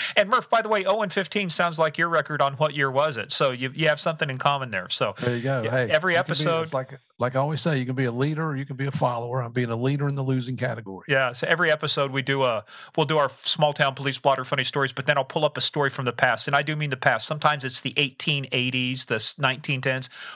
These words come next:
Speaker 1: What year was it? I give 'em three choices. Dude's like, over, you got a better record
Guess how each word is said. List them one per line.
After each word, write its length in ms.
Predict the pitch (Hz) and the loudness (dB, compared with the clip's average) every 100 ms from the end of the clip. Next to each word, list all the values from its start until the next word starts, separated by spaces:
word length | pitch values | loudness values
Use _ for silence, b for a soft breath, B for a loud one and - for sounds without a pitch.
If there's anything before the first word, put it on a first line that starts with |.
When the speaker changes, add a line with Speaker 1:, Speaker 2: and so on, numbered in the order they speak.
| B | B
Speaker 1:
What 200 | 180 165 | 2 2
year 160 | 160 143 | 2 2
was 240 | 131 135 | 2 2
it? 80 | 139 | 2
I 60 | 127 | 0
give 180 | 135 127 | 0 -4
'em 60 | |
three 160 | - 139 | -2 -2
choices. 420 | 139 131 143 - B B | 0 -2 -2 -8 B B
Dude's 240 | 254 254 208 | 0 2 0
like, 180 | 156 - | 0 2
over, 240 | 165 156 139 | 2 0 -4
you 140 | 160 214 | -2 2
got 180 | 277 | 2
a 40 | 156 | 2
better 300 | 151 143 127 | 2 2 2
record 460 | 123 113 98 95 | 0 0 -4 -6